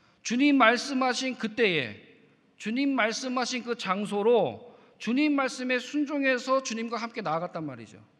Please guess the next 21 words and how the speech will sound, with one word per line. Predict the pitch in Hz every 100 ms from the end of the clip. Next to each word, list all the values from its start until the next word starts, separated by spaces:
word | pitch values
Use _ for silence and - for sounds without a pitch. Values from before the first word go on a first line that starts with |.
| _ _ _ _ _ _ _ _ _ _ _ _ _ _
그런데 | - 262 277
뭘 | 247 185 214
만나요? | 233 226 226 285 - - - _ _ _ _ _ _ _
풍랑을 | - 262 262 247 233 190
만납니다. | 127 110 101 - -
풍랑. | _ 131 117 - _ _ _ _ _ _ _ _ _ _ _ _ _ _ _ _
풍랑을 | 262 311 320 320
만난 | 277 208 240 254
건 | 254 262
좋은데 | 180 175 185 180 214 147 113
보통 | 190 214 220 262
풍랑이 | 240 247 226 226
아닌 | 180 147 151
것이죠. | 143 147 143 196 277 - _ _ _
사람이 | - 262 269 294 294
어찌할 | 220 208 214 285 269 233 262
수 | - 269 208
없을 | 175 - 196
정도로 | 208 190 175 180 170
큰 | - 254
폭풍을 | - 269 - 277 196 165 302